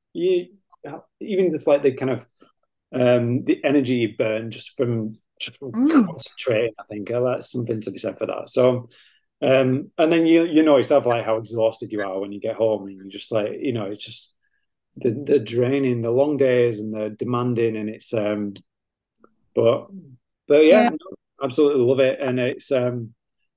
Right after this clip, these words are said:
Speaker 1: I'll do it for a little while longer yet, I think. Um, I guess going forward, uh, no kids at the moment, but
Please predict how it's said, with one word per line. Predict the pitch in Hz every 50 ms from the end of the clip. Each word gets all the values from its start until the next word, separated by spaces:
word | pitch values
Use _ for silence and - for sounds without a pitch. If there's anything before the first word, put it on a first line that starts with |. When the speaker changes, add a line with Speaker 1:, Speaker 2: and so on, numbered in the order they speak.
| _ _ -
Speaker 1:
I'll | 123 139 131
do | 160 170
it | 165 165 -
for | - 156 147 143 139 139 139
a | 135 135
little | 143 143 127 120
while | 123 120 127 123
longer | 120 123 127 120 113
yet, | 123 127 127 143 -
I |
think. | - - 131 131 127 120 -
Um, | 127 120 113 110 110 110 113 110 107 _ _ _ _ _ _ _ _ _ _ _ _ _ _ _ -
I | 123
guess | 110 143 131 123
going | - 147 139 127 120
forward, | 135 127 127 131 131 131 131 135
uh, | 131 123 123 - - - - _ _ -
no | 143 131 131 120
kids | - - 139 123 117 135
at | 135
the | 127
moment, | 117 127 131 135 139 139 131 113
but | 120 117 113 110 110